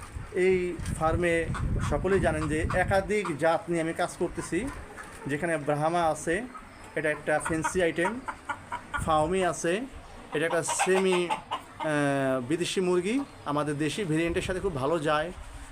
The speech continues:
এবং এটা ডিমের আউটপুট ভালোই আলহামদুলিল্লাহ। আর সাথে <clears throat> দেশি আছে, আবার অস্ট্রোলাভ আছে, এটাকে অস্ট্রোলাভ বলা হবে, এটা সুপার হাইব্রিড একটা জাত।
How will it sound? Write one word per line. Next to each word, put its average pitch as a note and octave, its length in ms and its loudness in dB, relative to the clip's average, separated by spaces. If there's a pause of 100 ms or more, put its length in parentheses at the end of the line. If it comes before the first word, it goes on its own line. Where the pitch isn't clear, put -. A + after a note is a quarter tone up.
এবং D3 360 2
এটা D3 340 0 (160)
ডিমের D#3+ 1000 -2
আউটপুট D3+ 480 0 (560)
ভালোই E3+ 300 4
আলহামদুলিল্লাহ। D#3 760 0 (480)
আর C3+ 240 4
সাথে D3+ 520 0 (200)
<clears throat> D#3 280 0
দেশি D3 320 2
আছে, E3+ 380 2 (1000)
আবার C#3 380 4 (540)
অস্ট্রোলাভ F#3+ 440 4
আছে, E3 180 2
এটাকে F3+ 240 2
অস্ট্রোলাভ F#3 420 0
বলা F#3 160 4
হবে, F3+ 200 4
এটা F3+ 140 2
সুপার F#3 420 0
হাইব্রিড D#3+ 380 2
একটা F3 180 0
জাত। D#3 280 2